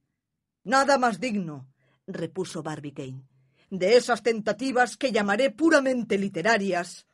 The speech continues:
de todo punto insuficientes para establecer relaciones formales con el astro de la noche. Debo, sin embargo, añadir que algunos caracteres prácticos trataron de ponerse en comunicación con él,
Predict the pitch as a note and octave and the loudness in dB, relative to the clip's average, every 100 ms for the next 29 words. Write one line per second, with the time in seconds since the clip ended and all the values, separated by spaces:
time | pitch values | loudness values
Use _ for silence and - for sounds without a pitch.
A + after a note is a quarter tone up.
0 | _ D4 D4 C4+ D#4 F#4+ - A3 G#3+ F3 | _ -10 -6 -4 -2 0 0 0 -6 -2
1 | G3 - F#3+ D#3 F#3+ A#3+ G3+ F#3 F3+ - | -2 -2 -8 -8 -2 -2 -2 -8 -6 -2
2 | A3+ F#3+ G#3 F#3 F3+ G#3+ A#3 G#3+ G#3+ F#3 | 0 0 -2 -2 -2 0 -2 0 -2 -2
3 | G3+ A3+ G3 - F#3 E3+ A3 F#3+ F#3 - | -2 -2 -2 -6 -6 -4 -2 0 -2 -2
4 | A3+ E3+ G#3+ G3+ F#3+ F3+ F3 E3 F3 C3 | -2 0 0 -2 -4 -6 -4 -6 -8 -10
5 | D#3 B2+ _ _ _ - - _ D4+ F4+ | -12 -12 _ _ _ -20 -20 _ -4 0
6 | F#4 G3+ E3 A3 D#3+ C#3+ F#3+ F3+ E3 D#3+ | 0 0 -4 -6 -6 0 2 2 -2 -4
7 | D#3 - - A3+ D4 C4 B3 D#4+ D4 C#4+ | -6 -14 -20 -4 -2 0 0 0 -2 -4
8 | C4+ D#4+ D#4+ D#4+ G4 F4 - E4+ F4 - | -4 4 4 4 -2 -4 -2 -2 0 -2
9 | F3+ E3+ - A#3 G#3 F#3+ F#3+ G3 - G3 | -4 -6 -4 -2 -2 -2 -6 -6 -2 -2
10 | G#3+ G#3 F#3+ F#3 F3 G3 G3 - F#3+ F#3 | 0 0 0 -2 -4 -4 -4 -4 -8 -6
11 | G3 F#3+ F#3 F3+ E3 A3+ F#3 F3+ F#3+ E3+ | -6 -6 -4 -4 -2 -4 -4 -4 -2 -4
12 | D3+ | -6